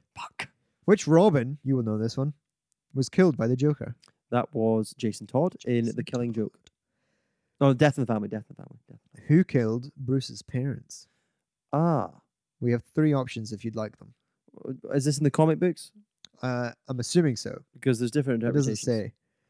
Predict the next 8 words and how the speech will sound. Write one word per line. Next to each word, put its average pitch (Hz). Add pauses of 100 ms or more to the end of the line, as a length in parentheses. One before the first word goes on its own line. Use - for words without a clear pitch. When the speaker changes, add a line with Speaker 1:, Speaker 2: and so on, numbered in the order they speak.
(320)
Speaker 2:
So -
we've 147
got 131 (120)
Jack 147
O'Connor, 139 (440)
Speaker 1:
Mm-hmm. 117 (400)
Speaker 2:
Joe 139
Chill, 139